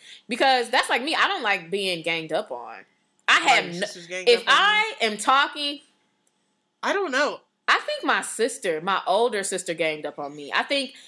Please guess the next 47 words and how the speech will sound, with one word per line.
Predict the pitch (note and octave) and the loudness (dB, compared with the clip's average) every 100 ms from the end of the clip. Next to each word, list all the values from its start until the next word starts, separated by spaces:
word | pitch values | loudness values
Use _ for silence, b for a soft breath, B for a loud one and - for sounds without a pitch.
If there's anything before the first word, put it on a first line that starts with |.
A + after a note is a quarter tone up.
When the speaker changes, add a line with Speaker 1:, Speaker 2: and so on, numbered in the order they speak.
| B | B
Speaker 1:
she | - C#4 C#4+ | -4 -2 0
would | D4 | 0
have | C4+ | 0
her | B3+ B3 | 0 -2
little | F3+ D3+ | -2 -2
friends | C4+ C4+ B3+ | -2 -2 0
over, | C4+ C4 A3+ | 0 0 -2
and | A3+ A#3+ | -2 -2
it | |
was | A#3 | -4
just | G3+ D4+ | 0 4
like, | D4 | 8
Speaker 2:
Ah, | C4 | 6
Speaker 1:
you | B3 | 4
know, | G3+ | 4
Speaker 2:
that's | C4 C#4+ | 4 2
Speaker 1:
I'm | A#3 | 2
three | C4 | 4
Speaker 2:
so | G#3+ | 4
Speaker 1:
years | G#3+ | 4
younger | F#3+ F3 | -2 -2
than | G#3 | -2
Speaker 2:
funny. | |
Speaker 1:
her. | G3 F#3+ - - | -2 -2 -4 0
No, | E4+ | 2
I'm | - | 6
Speaker 2:
I | B3 | 8
Speaker 1:
being | C#4 | 10
Speaker 2:
know | B3 D4 | 8 8
Speaker 1:
for | |
Speaker 2:
you | C#4+ | 8
are, | D4 A3+ | 8 8
Speaker 1:
real. | B3 | 6
Speaker 2:
'cause | A3+ | 2
in | A#3+ C#4 | 2 6
my | B3 | 6
mind, | A#3+ C#4+ C4+ | 8 8 8
Speaker 1:
It's | F4+ | 6
Speaker 2:
all | E4+ | 6
Speaker 1:
like, | F4+ | 6
Speaker 2:
I'm | C#4 | 4
thinking | A#3+ A3 | -2 -2
Speaker 1:
it | |
Speaker 2:
about | G3 F3+ | 0 0
is | F3+ - | -2 -6
something. | G#3+ G3 G3 | -6 -6 -14
You, | B3 | -18